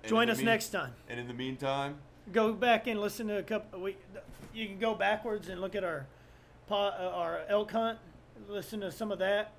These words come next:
Speaker 1: Yeah, if you wanna follow us on social media, like I said earlier, Adventure On Outdoors on, uh, Instagram,
Speaker 2: Facebook.
Speaker 1: adventure on outdoors dot com. You can see a lot of Daniel's amazing riding skills, and, uh,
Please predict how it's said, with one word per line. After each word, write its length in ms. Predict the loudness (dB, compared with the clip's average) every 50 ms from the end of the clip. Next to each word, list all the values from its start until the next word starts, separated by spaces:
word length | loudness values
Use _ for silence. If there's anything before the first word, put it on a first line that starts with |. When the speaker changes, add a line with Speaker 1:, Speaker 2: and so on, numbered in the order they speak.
| -20 -8 -2
Speaker 1:
Yeah, 140 | 0 0
if 140 | 2 0 0
you 80 | -2 -2
wanna 160 | -2 -2 -2
follow 360 | 0 0 2 2 2 0 -2 -4
us 100 | -6 -8
on 120 | -10 -10
social 340 | -8 -8 -8 -8 -8 -8 -10
media, 300 | -8 -8 -8 -6 -6 -6 -6
like 180 | -8 -8 -8
I 40 | -10
said 240 | -10 -8 -8 -6 -4
earlier, 460 | -4 -4 -4 -6 -6 -6 -8 -8 -10 -14 -18 -20 -20 -20 -20 -18 -16
Adventure 440 | -16 -10 -6 -6 -6 -6 -4 -4 -4
On 180 | -2 -2 -2 -2
Outdoors 760 | -4 -4 -6 -6 -8 -8 -6 -6 -8 -8 -10 -12 -14 -16 -16 -20 -20 -16 -10
on, 260 | -6 -4 -4 -4 -4
uh, 280 | -4 -2 -2 -2 -4 -6 -8 -10
Instagram, 640 | -12 -12 -12 -12 -12 -8 -8 -6 -6 -6 -6 -8 -10 -12 -16 -16 -8
Speaker 2:
Facebook. 80 | -6
Speaker 1:
adventure 380 | -4 -4 -4 -4 -6 -6 -4 -4
on 120 | -4 -4 -4
outdoors 420 | -6 -6 -8 -8 -10 -10 -10 -8
dot 260 | -8 -6 -6 -6 -8 -10
com. 460 | -10 -8 -6 -6 -4 -6 -6 -8 -10 -14
You 80 | -16 -16
can 140 | -16 -16 -16
see 140 | -12 -10 -10
a 40 | -6
lot 180 | -4 -4 -4
of 120 | -6 -8 -8
Daniel's 500 | -8 -6 -6 -6 -8 -8 -8 -10 -10 -10
amazing 400 | -10 -8 -8 -8 -8 -8 -8 -8
riding 360 | -6 -6 -6 -6 -6 -8 -10
skills, 580 | -12 -14 -14 -12 -12 -12 -12 -12 -14 -16 -18 -20 -20 -20 -20 -20 -20 -20 -20 -20 -20 -14 -10
and, 220 | -8 -6 -4 -4 -4
uh, 300 | -4 -4 -4 -4 -6